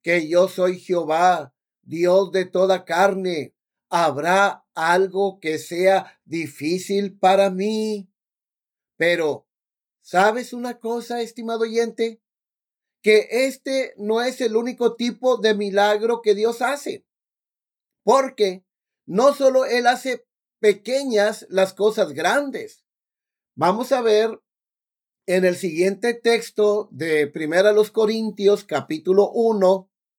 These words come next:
versículo dieciocho y luego versículo veintiséis al veintinueve,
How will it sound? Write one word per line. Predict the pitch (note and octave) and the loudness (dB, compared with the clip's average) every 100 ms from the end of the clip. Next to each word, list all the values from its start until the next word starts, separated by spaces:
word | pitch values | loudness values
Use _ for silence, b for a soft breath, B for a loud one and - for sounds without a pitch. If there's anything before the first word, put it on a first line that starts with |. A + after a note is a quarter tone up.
| _ _ _ _ _ _ _ _ | _ _ _ _ _ _ _ _
versículo | - E3 C#3+ A3 A#3 A#3 | 0 0 0 -4 0 2
dieciocho | G#3+ A3 G#3+ A3+ G#3 A3 G#3+ A3 A3 - - | 4 2 0 4 6 4 2 0 0 -2 -6
y | E3 | 0
luego | F3+ F#3+ G#3+ | 2 4 4
versículo | F#3 D#3+ G#3+ G#3 G#3+ F#3+ | 2 -2 -4 2 2 2
veintiséis | F#3+ F#3 F3+ G3+ G#3+ G#3 | 0 -4 -4 0 0 -2
al | - D#3+ D3+ | -8 -6 -2
veintinueve, | G3+ A3+ B3+ A#3+ G3+ G3+ B3+ | -2 -2 -4 4 4 4 -4